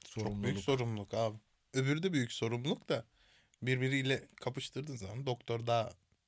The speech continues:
Speaker 2: Tabii.
Speaker 1: daha önemli bir
Speaker 2: Ben
Speaker 1: meslek.
Speaker 2: kendimi düşündüğüm için evet.
Speaker 1: Yani hayat var işin ucunda.
Speaker 2: Aynen
Speaker 1: Yaşam
Speaker 2: öyle.
Speaker 1: ölüm var yani.
Speaker 2: Ben onu kend-, çok
Speaker 1: Ya
Speaker 2: büyük
Speaker 1: ben yapamam,
Speaker 2: sorumluluk
Speaker 1: ben
Speaker 2: ya.
Speaker 1: doktor olamazdım.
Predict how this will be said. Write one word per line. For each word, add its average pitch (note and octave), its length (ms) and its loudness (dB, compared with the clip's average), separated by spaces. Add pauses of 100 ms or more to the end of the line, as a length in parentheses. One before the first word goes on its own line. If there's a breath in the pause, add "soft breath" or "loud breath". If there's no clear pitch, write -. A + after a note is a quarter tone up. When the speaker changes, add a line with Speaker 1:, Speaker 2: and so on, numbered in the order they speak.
(100)
Speaker 2:
Tabii. F#2+ 260 -4 (680)
Speaker 1:
daha C3 200 8
önemli C3 420 4
bir C3 60 2
Speaker 2:
Ben B2+ 60 2
Speaker 1:
meslek. A#2 360 4
Speaker 2:
kendimi D3 400 6
düşündüğüm C#3+ 400 2
için D#3+ 320 0
evet. A#2 380 0 (100)
Speaker 1:
Yani G#2 120 -8
hayat A#2+ 400 6
var G#3 120 0
işin A#2+ 260 -2
ucunda. G2+ 400 -6
Speaker 2:
Aynen F#2 240 -2
Speaker 1:
Yaşam G#2+ 420 2
Speaker 2:
öyle. - 20 0 (120)
Speaker 1:
ölüm C#3 160 0
var G2+ 100 -2
yani. G2 280 -12 (800)
Speaker 2:
Ben A#2 120 2
onu D3 260 -2 (140)
kend-, B2 280 -2 (260)
çok A2+ 220 -8
Speaker 1:
Ya - 140 -20 (100)
Speaker 2:
büyük A#2+ 140 -2
Speaker 1:
ben C3 120 8
yapamam, D#3+ 220 6 (180)
Speaker 2:
sorumluluk B2 100 2
Speaker 1:
ben A#2+ 120 4
Speaker 2:
ya. B2+ 60 0
Speaker 1:
doktor B2+ 280 2
olamazdım. B2+ 520 2